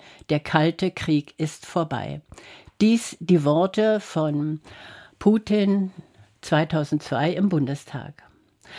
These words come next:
Das war ein Gesprächsangebot. Darauf nicht eingegangen zu sein, muss sich der Westen als Fehler ange-, entgegenhalten lassen. Ob allerdings eine gemeinsame europäische Sicherheitsarchitektur gewollt war, ist ungeklärt.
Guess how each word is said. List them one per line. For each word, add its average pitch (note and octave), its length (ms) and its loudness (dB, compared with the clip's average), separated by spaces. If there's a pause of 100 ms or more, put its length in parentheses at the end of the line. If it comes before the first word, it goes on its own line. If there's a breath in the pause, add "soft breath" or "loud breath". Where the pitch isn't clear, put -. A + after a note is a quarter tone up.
Das E3 180 2
war D#3 140 4
ein D#3+ 260 2
Gesprächsangebot. C#3+ 1000 -4 (380 loud breath)
Darauf F3 380 4
nicht F3+ 220 0
eingegangen F#3 580 0
zu G3+ 140 0
sein, F3 340 2
muss F#3 240 6
sich - 180 -4
der E3 140 0
Westen D#3 320 -2
als D#3+ 220 0
Fehler D#3 340 0
ange-, D3 520 -2
entgegenhalten D3 720 0
lassen. C#3 360 -8 (320 loud breath)
Ob - 200 -2
allerdings F3 520 4
eine D#3+ 260 2
gemeinsame E3 680 2
europäische D#3 580 0
Sicherheitsarchitektur E3 1500 -2
gewollt D#3 460 2
war, D#3 180 2
ist E3 120 -6
ungeklärt. C3+ 720 -2